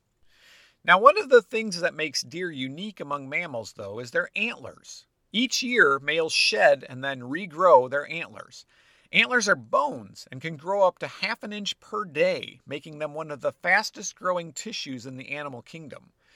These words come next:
They begin to grow in the late spring, covered with a highly vascularized tissue known as velvet,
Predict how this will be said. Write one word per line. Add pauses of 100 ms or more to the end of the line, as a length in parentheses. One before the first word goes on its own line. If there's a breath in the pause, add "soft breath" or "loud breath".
(540 soft breath)
They
begin
to
grow
in
the
late
spring,
covered
with
a
highly
vascularized
tissue
known
as
velvet,